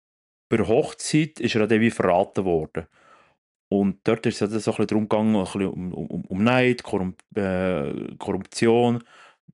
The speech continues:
vielleicht auch ein bisschen politische Interessen. Und dann haben sie ihn ja so ein bisschen an einem Verbrechen bezichtigt, das er, das er nicht hat gemacht hat. Das kommt mir jetzt gerade vor wie A-Team im Fall, wie so ein bisschen wie die A-Team-Story.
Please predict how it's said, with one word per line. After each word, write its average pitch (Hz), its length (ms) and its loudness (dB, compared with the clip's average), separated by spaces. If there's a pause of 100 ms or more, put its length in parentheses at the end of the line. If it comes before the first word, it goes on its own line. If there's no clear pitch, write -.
(120)
vielleicht 90 200 -4
auch 87 60 -2
ein - 40 0
bisschen 90 120 -4
politische 110 420 0
Interessen. 107 640 -2 (580)
Und 104 160 4
dann 113 220 4
haben 113 140 4
sie 104 100 -2
ihn 101 60 4
ja 98 240 2
so - 160 -4
ein - 40 -6
bisschen 110 160 4
an 92 60 0
einem 90 100 0
Verbrechen 101 680 -2 (640)
bezichtigt, 110 680 -2
das 95 200 0
er, 95 80 0
das 90 160 -2
er 90 60 -2
nicht 101 180 -2
hat 85 100 -2
gemacht 113 420 -2
hat. - 120 -12
Das 98 160 0
kommt 78 100 -8
mir 78 60 -6
jetzt 82 100 -6
gerade 80 140 -8
vor 90 160 -2
wie 90 160 -2
A-Team 87 520 -4
im 80 40 -12
Fall, 78 260 -6
wie 85 80 -10
so 82 140 -6
ein 78 80 -4
bisschen 82 160 -6
wie 80 40 -16
die - 140 -6
A-Team-Story. 87 720 -8